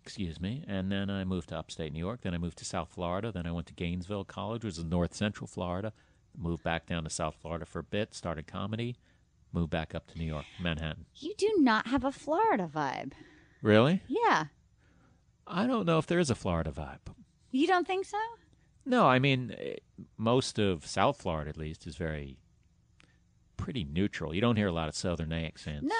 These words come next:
Speaker 2: no,
Speaker 1: in
Speaker 2: no, no. I
Speaker 1: South
Speaker 2: just
Speaker 1: Florida.
Speaker 2: mean your whole. I have you heard Mike Lawrence talk about Florida and his
Speaker 1: I
Speaker 2: act?
Speaker 1: used to do comedy with Mike Lawrence's mom in Florida.
Speaker 2: She did stand up?
Speaker 1: Yeah, she was a comedian.
Speaker 2: Was she funny?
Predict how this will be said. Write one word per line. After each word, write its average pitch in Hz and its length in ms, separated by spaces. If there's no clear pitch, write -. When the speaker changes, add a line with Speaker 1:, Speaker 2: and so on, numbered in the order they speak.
Speaker 2:
no, 440 100
Speaker 1:
in 392 60
Speaker 2:
no, 349 80
no. 311 40
I 294 60
Speaker 1:
South - 80
Speaker 2:
just 359 120
Speaker 1:
Florida. 359 180
Speaker 2:
mean 349 60
your 320 140
whole. 294 300
I 285 220
have 247 180
you 330 120
heard 302 160
Mike 262 220
Lawrence 233 320
talk 254 240
about 254 240
Florida 233 340
and 240 180
his 247 100
Speaker 1:
I 170 280
Speaker 2:
act? 165 80
Speaker 1:
used 156 240
to 147 80
do 143 160
comedy 147 360
with 131 140
Mike 127 180
Lawrence's 123 400
mom 98 420
in 76 120
Florida. - 400
Speaker 2:
She 294 320
did 330 180
stand 254 360
up? 440 100
Speaker 1:
Yeah, - 240
she - 160
was 78 100
a - 40
comedian. 90 420
Speaker 2:
Was 190 100
she - 200
funny? 220 260